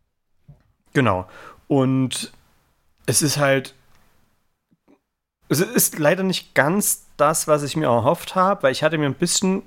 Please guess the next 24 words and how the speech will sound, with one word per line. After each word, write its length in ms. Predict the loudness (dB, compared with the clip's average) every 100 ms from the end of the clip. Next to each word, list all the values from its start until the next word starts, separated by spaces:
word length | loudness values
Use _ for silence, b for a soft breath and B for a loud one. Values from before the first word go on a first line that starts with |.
| _
erhofft, 420 | 0 2 -2 0
dass 260 | 0 0 -4
dieses 360 | -6 -6 -4
ganze, 640 | 0 0 0 0 0 -2 -6 -14 -14
äh, 800 | -16 -18 -20 -20 _ _ _
Schatzsuchen-Thema 1500 | -2 0 0 0 -2 -2 -2 -2 -2 0 0 2 2 2 0 -6 B B B B B B B _ _
sich 280 | -2 -2 2
da 160 | 0 0
Anleihen 540 | -2 0 2 0 -2
aus, 520 | -2 0 0 -2 -4 -2
ähm, 640 | 0 2 0 -2 -2 -6 -2
dem 160 | 0
neunten 360 | 2 2 2 -2
Teil 220 | 0 -2
von 140 | 0 0
Dragon 280 | 0 0 -2
Quest 340 | -2 -2 0
nimmt. 400 | 0 2 0 0
Da 80 | -2
gibt's 260 | -2 -2 0
halt 120 | 0
so 100 | 0
eine 140 | -2
Questreihe, 760 | 0 0 0 0 0 2 0